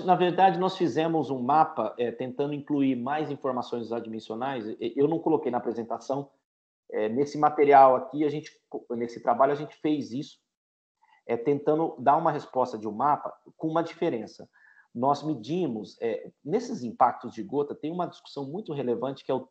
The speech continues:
tempo de contato da gota. Então, é, tem materiais que ficam um tempinho, depois eles pulam, né?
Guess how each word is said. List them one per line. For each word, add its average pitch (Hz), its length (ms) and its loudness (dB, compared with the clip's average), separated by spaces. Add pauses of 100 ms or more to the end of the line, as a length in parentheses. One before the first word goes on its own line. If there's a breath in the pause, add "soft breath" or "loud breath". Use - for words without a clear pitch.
tempo 214 480 -4 (500)
de - 140 -10
contato 180 680 4
da 123 120 4
gota. 104 480 -4 (840)
Então, 156 520 4
é, 127 220 2
tem 190 180 2
materiais 160 460 4
que 160 100 -4
ficam 214 380 0
um 190 80 -4
tempinho, 190 400 0
depois 185 260 2
eles 196 160 -4
pulam, 113 460 -2
né? 117 160 -12